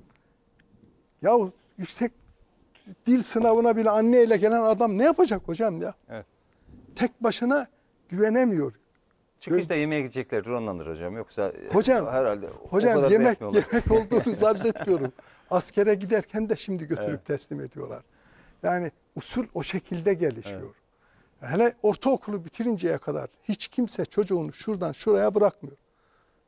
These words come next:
Speaker 1: Yani servise teslim ediyor, oradan alıyor. Bu hepimiz için geçerli olan bir şey. Yani bu güven ortamlarını oluşturmadan, o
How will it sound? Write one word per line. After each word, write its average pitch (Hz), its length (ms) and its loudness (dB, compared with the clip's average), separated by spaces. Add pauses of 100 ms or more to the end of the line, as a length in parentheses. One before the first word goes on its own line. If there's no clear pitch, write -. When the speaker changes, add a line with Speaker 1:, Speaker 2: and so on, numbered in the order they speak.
(120)
Speaker 1:
Yani 147 200 -6
servise 208 480 -2
teslim 185 360 -6
ediyor, 190 300 -4
oradan 185 320 2
alıyor. 143 340 -6
Bu 143 40 -6
hepimiz 226 360 -2
için 233 240 -6
geçerli 208 400 0
olan 180 320 2
bir 117 80 -16
şey. - 200 -14 (1000)
Yani 69 180 -8 (300)
bu 156 80 -2
güven 185 220 2
ortamlarını 180 680 0
oluşturmadan, 170 720 -2 (1400)
o 156 100 -2